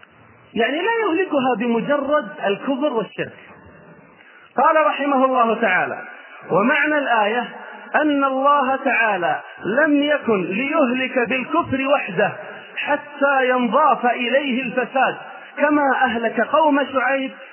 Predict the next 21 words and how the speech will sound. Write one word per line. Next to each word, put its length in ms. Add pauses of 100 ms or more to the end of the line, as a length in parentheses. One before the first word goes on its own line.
(100)
ببخس 520
المكيال 840 (360)
والميزان، 840
وقوم 580
لوط 400 (360)
باللواط". 480 (320)
انتهى 380
كلامه 480
رحمه 360
الله. 240 (760)
ويقول 480 (200)
أبو 80
العباس 600 (120)
تقي 400
الدين 560
شيخ 300
الإسلام 640
ابن 280
تيمية 460 (140)
رحمه 360
الله 320